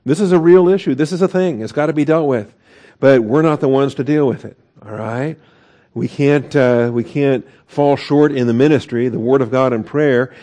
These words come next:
if we're serving tables. And so that we have here in this chapter the birth of the deacons.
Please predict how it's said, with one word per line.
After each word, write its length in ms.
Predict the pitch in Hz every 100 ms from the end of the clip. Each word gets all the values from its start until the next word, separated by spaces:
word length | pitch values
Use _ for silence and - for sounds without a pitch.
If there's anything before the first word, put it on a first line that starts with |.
| -
if 160 | 127
we're 80 | 135
serving 320 | - 147 147
tables. 640 | 135 170 180 113 - - - _ _ _ _ _ _ _ -
And 80 | 107
so 140 | 131
that 100 | 117
we 100 | 120
have 280 | 117 131 123
here 220 | 131 127
in 60 | 120
this 120 | 120
chapter 460 | - 135 151 131 117
the 80 |
birth 320 | 104 120 135 131
of 120 | 104
the 80 | 110
deacons. 540 | 135 - 95 92 -